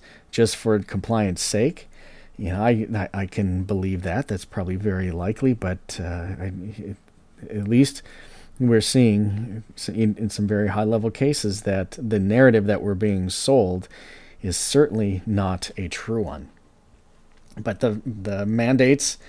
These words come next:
continue to roll, roll out, and as does a lot of the resistance to it. In fact, I just saw that Washington State University fired their head football coach, Nick Rolovich,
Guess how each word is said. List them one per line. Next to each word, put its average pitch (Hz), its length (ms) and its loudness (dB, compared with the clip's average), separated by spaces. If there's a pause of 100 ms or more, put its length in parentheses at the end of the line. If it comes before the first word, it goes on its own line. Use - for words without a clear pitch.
(600)
continue 135 480 8
to 127 340 6
roll, 123 680 8
roll 123 380 8
out, 131 360 6
and 101 380 -2 (380)
as 107 340 -2
does 110 360 2
a - 100 -8
lot 104 180 0
of 107 120 0
the 104 100 -2
resistance 98 580 -2
to 113 180 2
it. - 120 4
In 101 120 -4
fact, 98 280 -4
I 95 80 -2
just 101 240 -2
saw 104 260 0
that 101 260 0 (540)
Washington 123 540 8
State 123 280 4
University 120 600 4
fired 113 400 4
their 107 340 4
head 110 220 0
football 120 360 2
coach, 135 380 4
Nick 113 220 2
Rolovich, 123 640 2